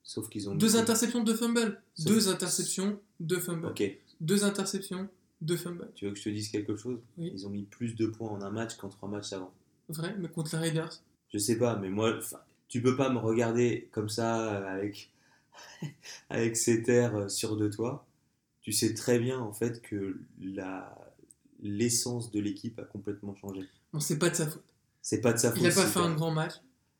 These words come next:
Speaker 1: Il
Speaker 2: Mais
Speaker 1: fait,
Speaker 2: c'est,
Speaker 1: en
Speaker 2: mais
Speaker 1: plus, en plus,
Speaker 2: c'est pas de sa faute.
Speaker 1: en plus, rookie, premier drive, interception, pick six.
Speaker 2: Ouais.
Speaker 1: Derrière, faut quand même, euh,
Speaker 2: Ouais.
Speaker 1: faut quand même avoir du,
Speaker 2: Non, mais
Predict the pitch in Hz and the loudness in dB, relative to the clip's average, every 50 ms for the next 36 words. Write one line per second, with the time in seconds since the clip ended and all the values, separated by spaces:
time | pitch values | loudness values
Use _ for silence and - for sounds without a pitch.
0 | _ _ _ - 113 - 165 175 131 - 185 - 120 - 175 160 165 165 - - | _ _ _ -6 -2 2 6 6 6 6 6 4 4 4 4 6 6 6 4 2
1 | - - 120 110 110 123 147 151 151 151 - 175 160 165 170 156 - - 117 113 | -2 -2 -2 -2 0 2 4 4 4 4 2 0 0 0 -2 -4 -6 -6 -8 -8
2 | - 131 123 113 - - - - - 98 120 135 139 - - 127 127 - - _ | -6 -4 -4 -4 -4 -6 -10 -14 -6 -2 0 0 0 -2 -6 -8 -10 -10 -14 _
3 | _ _ _ _ _ _ _ - - - 139 139 135 135 131 123 120 120 123 117 | _ _ _ _ _ _ _ -6 2 4 4 4 4 0 0 0 0 0 0 0
4 | 113 101 - - - _ _ _ _ 117 120 120 120 131 - - - 127 117 - | -2 -2 -4 -8 -16 _ _ _ _ 0 0 2 2 -2 -2 0 0 0 0 -2
5 | - - 117 113 113 - _ _ _ _ _ _ _ _ - 175 175 - - - | -4 -6 -8 -8 -8 -12 _ _ _ _ _ _ _ _ -2 -2 0 4 4 4
6 | - 175 156 - - - - - _ _ 185 170 170 165 - - - _ _ _ | 4 4 2 0 -2 -4 -6 -8 _ _ -4 -2 -2 -2 -4 -8 -14 _ _ _
7 | _ 110 127 120 120 131 143 151 160 160 - - - - _ _ - - - 110 | _ 2 2 4 6 8 8 8 6 4 0 -6 -14 -18 _ _ -10 -8 -6 -4
8 | 110 117 113 120 123 123 120 113 113 110 107 107 107 - 175 165 151 - 110 - | -2 0 0 0 0 -2 -2 -2 -2 -2 -2 -2 -2 0 0 0 0 -2 -2 0
9 | 123 117 117 120 117 113 110 113 110 110 107 110 110 110 180 - - 165 | 2 2 2 2 2 0 0 0 0 2 2 2 4 4 4 4 2 0